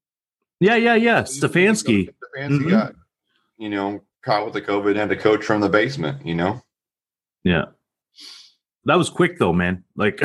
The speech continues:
Speaker 1: <laughs> he was there, then he was back in for the next series. This is, like, two weeks, uh, Ducharme's gotta sit out there. It's crazy.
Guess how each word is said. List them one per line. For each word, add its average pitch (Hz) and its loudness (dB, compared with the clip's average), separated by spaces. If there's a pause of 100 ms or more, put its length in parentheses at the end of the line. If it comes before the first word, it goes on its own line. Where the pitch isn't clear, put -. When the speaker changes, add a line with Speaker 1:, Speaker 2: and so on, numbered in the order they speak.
(240)
Speaker 1:
<laughs> - -4
he 147 4
was 151 4
there, 147 4
then 127 4
he 131 4
was 120 2
back 127 0
in 135 2
for 117 -2
the 107 2
next 117 0
series. 120 0
This 151 -2
is, 139 0
like, 101 -2
two 139 0
weeks, 139 0
uh, 107 2
Ducharme's 107 0
gotta 98 -2
sit 95 -4
out 90 -2
there. 90 -2
It's 85 -8
crazy. 95 0